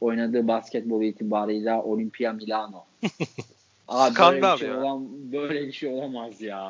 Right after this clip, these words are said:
Speaker 3: Abi şimdi ben, ben <laughs> Avrupa basketbolu çok izlemiyordum, tamam mı? İzlediğim dönemde de bu Messina'nın iyi sezonu yok abi. Bu, yani inanamıyorum. Ulan herhalde
Speaker 2: Oğlum
Speaker 3: otuz
Speaker 2: sen geç
Speaker 3: yapmadı.
Speaker 2: izlemeye başladın diye adamın suçu mu?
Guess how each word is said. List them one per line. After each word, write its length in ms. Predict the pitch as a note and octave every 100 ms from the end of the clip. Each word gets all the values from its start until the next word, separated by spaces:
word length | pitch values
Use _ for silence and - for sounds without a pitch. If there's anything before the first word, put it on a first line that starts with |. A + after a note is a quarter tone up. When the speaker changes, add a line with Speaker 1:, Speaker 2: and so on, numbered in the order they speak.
| F#2+ G2+
Speaker 3:
Abi 220 | A#3 F3+
şimdi 400 | - C4 B3+ G3
ben, 220 | B3 A#3+ _ -
ben 180 | A3 C#4
<laughs> 40 | -
Avrupa 500 | G#3 A#3+ C4 A#3+ G#3+
basketbolu 760 | A3 - A#3+ - A#3 G#3+ F#3 - _ _ _ _ _ -
çok 320 | B3+ A#3+ F#3+
izlemiyordum, 680 | F3+ E3+ A3+ G#3+ C#3 B2+ B2
tamam 280 | D3+ G#3 F#3+
mı? 220 | A#2 G2 - _ _ _
İzlediğim 680 | G#3+ A#3+ G#3 C4+ C4+ D4 A#3
dönemde 460 | A3+ A#3+ A#3 C4 A#3
de 100 | A3+
bu 80 |
Messina'nın 720 | A#3 A#3+ - - C#4 C4 B3+ A3
iyi 200 | A3+ C4
sezonu 440 | - A#3+ A3 A3+
yok 220 | A#3+ G3 G#3
abi. 240 | A3 G3+
Bu, 380 | D#3 F3+ B3+ C4+ _ _ _ _
yani 240 | F#3 A#3 A3 _
inanamıyorum. 760 | G3 A3 C4+ B3 F3+ D3 D3+ - - - - - _ _ _ _
Ulan 320 | G#3+ C4+ G3 - _ _ _ _ _ - _ _ _ _
herhalde 340 | - B3 B3+
Speaker 2:
Oğlum 100 | D#3
Speaker 3:
otuz 120 | C3+ D#3+
Speaker 2:
sen 200 | E3 D#3
geç 220 | F3+ G3+
Speaker 3:
yapmadı. 80 | E3+
Speaker 2:
izlemeye 320 | F#3 F3+ E3+
başladın 500 | E3+ - F3+ F3 F#3
diye 140 | F3+
adamın 280 | E3 F3 G#3+
suçu 300 | - D3 A#2
mu? 160 | G#2+